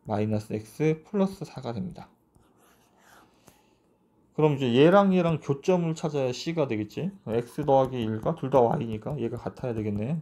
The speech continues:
따라서 넘어가면 이 엑스는 삼, 따라서 X는 이분의 삼. X가 이분의 삼이니까 집어넣으면 Y 값은 이분의 삼, 컴마 이분의 오가 되겠습니다.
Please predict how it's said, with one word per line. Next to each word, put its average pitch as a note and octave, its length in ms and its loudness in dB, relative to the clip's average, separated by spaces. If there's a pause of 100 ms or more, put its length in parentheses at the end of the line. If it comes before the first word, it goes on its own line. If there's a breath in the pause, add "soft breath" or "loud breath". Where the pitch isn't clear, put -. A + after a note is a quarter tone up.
(100)
따라서 A#2+ 220 -4
넘어가면 A2+ 680 -2 (560 soft breath)
이 A#2+ 180 -4
엑스는 A2+ 380 -4
삼, E3+ 320 0 (160)
따라서 A#2+ 240 -4
X는 A2 360 -6
이분의 A#2 360 -4
삼. D#3+ 260 -2 (1160 soft breath)
X가 D#3+ 300 -2
이분의 D3 340 0
삼이니까 C#3+ 340 -4
집어넣으면 B2 640 -4
Y A#2 300 0
값은 A#2+ 460 -8 (240)
이분의 A#2+ 380 -6
삼, D3+ 180 -6
컴마 B2 440 -4
이분의 A#2 360 -2
오가 G#2+ 260 -2
되겠습니다. - 640 -12